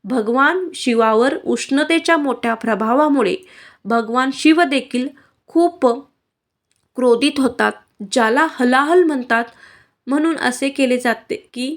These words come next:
जेणेकरून क्रोध शांत होईल आणि मन, मेंदू आणि शरीर थंड होईल. जो व्यक्ती घागर दान करतो, जो घागरात छिद्र करतो, तो त्यात पाणी भरतो आणि भगवान शिवावर ठेवतो आणि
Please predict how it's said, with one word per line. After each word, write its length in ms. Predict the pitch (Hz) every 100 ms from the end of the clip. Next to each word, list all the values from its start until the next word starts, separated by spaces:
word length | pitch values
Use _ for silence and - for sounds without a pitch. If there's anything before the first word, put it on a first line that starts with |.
| - 190
जेणेकरून 640 | 240 233 269 269 277 302 -
क्रोध 300 | 247 240 247 -
शांत 440 | - 214 208 - 359 415 - - _
होईल 340 | 233 220 262 311 -
आणि 340 | 220 226 277 370 - _ _ _ _
मन, 340 | 247 269 247 190 - _ _ _ _ -
मेंदू 460 | 254 269 262 269 349
आणि 280 | 339 339
शरीर 400 | 330 285 240 254 285 _ -
थंड 260 | 294 294
होईल. 300 | 294 220 214 - - 190
जो 220 | 226 254
व्यक्ती 400 | 302 302 - 285 285
घागर 340 | 226 202 269 262
दान 260 | 254 247
करतो, 540 | 240 233 233 247 262 - - _ -
जो 160 | 240 254
घागरात 460 | 226 220 220 277 285
छिद्र 360 | - 302 277 277
करतो, 500 | 262 220 - 220 - -
तो 80 | 254
त्यात 220 | 240 226 -
पाणी 300 | 220 220 277
भरतो 540 | 254 247 - 233 262 - - _ 240
आणि 180 | 247
भगवान 400 | 240 240 196 233 247
शिवावर 500 | - 233 254 311 311
ठेवतो 520 | - 226 220 240 247 - _ _ -
आणि 240 | - 247